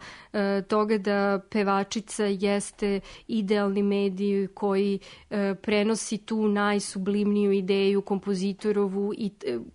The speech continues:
i to prenošenje, to je ta, ta vrlo, vrlo romantičarski, em, ideja, u stvari dono-, dovodi do smrti. Mislim, ta ideja je toliko, e,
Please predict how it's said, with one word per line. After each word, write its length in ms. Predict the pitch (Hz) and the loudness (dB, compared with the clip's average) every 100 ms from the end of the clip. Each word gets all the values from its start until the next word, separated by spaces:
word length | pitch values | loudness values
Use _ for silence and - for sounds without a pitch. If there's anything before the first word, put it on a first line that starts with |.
| - | -4
i 100 | 233 | -4
to 200 | - 220 | 0 -2
prenošenje, 800 | - 214 208 226 - 240 233 233 | 0 0 2 0 0 0 0 0
to 120 | 233 | -2
je 60 | 196 | -6
ta, 260 | 196 185 | -6 -10
ta 200 | 180 - | -10 -8
vrlo, 280 | 185 190 196 | -6 -2 -2
vrlo 320 | 190 196 196 | -2 0 0
romantičarski, 920 | 190 185 185 180 196 196 180 - 190 185 - - - | 0 0 0 -2 -6 -8 -8 -8 -10 -10 -14 -16 -4
em, 800 | 214 202 202 196 202 202 214 - | -2 0 2 2 2 2 0 -4
ideja, 640 | - 220 190 208 220 226 214 - - | -6 -4 0 2 2 2 -2 -8 -6
u 100 | 214 | -4
stvari 340 | 208 208 220 226 | -2 0 0 2
dono-, 320 | 208 214 233 | 4 4 2
dovodi 460 | 208 208 208 196 202 | 2 2 2 0 -2
do 160 | 185 | -2
smrti. 500 | 190 - 190 - - - _ _ | -4 -4 -6 -6 -12 -16 _ _
Mislim, 300 | 208 190 196 | -8 -6 -6
ta 160 | 190 190 | -4 -2
ideja 240 | 185 196 | 0 2
je 60 | 196 | 0
toliko, 600 | 190 190 190 - 196 185 - - | -2 -4 -4 -2 -2 -4 -8 -18
e, 40 | - | -12